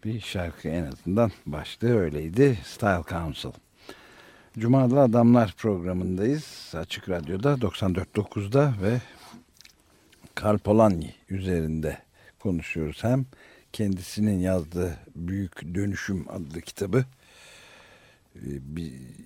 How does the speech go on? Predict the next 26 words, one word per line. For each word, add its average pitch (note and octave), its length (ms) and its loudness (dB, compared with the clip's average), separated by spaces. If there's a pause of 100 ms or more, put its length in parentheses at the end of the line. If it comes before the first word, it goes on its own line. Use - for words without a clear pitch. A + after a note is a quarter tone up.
(300)
iletişim G2 520 -2
yayınlarından E2 720 0
yayımlanıp F#2 600 4
birçok F2 360 -4
baskısı - 440 0
da F2+ 60 0
yapılan, F#2+ 580 2
Ayşe E2 340 -4
Buğra E2 220 -2
çevirisiyle F2+ 840 -6 (160)
bir D#2+ 200 -8 (280)
ana, F#2 220 -4 (120)
onun F#2 400 0
başyapıtı F#2+ 580 0
sayılan E2 480 -2
kitabı F2 360 -2
Polanyi'nin E2 760 4 (880)
ve E2 60 0
on F#2 260 4
dokuzuncu D2+ 500 -8
yüzyıl G2 400 -2
uygarlığı D#2+ 880 -2 (140)
çöktü - 760 -2 (760)
diye D#2+ 300 -4
de B2 200 2
başlayan D#2+ 560 -6